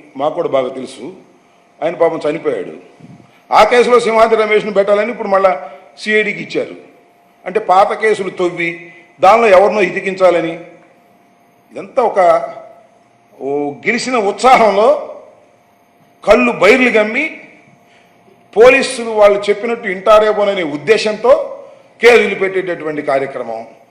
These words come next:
లోపల పెట్టేటటువంటి కార్యక్రమం చేస్తున్నారు. ఇవాళ మా ఎమ్మెల్యేలను టార్గెట్ చేశారు కదా, మా పిల్లల రామకృష్ణారెడ్డిని లోపల పెట్టారు. ఆ కేసు ఏంటో తెలుసా మీకు? అసలు, అసలు గాయం లేదు, త్రీ నాట్ సెవెన్,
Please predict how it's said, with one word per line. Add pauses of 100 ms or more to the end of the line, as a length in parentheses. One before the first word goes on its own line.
(240)
లోపల
పెట్టేటటువంటి
కార్యక్రమం (500)
చేస్తున్నారు.
ఇవాళ (100)
మా (680)
ఎమ్మెల్యేలను
టార్గెట్
చేశారు
కదా, (520)
మా (100)
పిల్లల
రామకృష్ణారెడ్డిని (600)
లోపల
పెట్టారు. (800)
ఆ
కేసు
ఏంటో
తెలుసా
మీకు?
అసలు, (420)
అసలు
గాయం
లేదు,
త్రీ
నాట్
సెవెన్,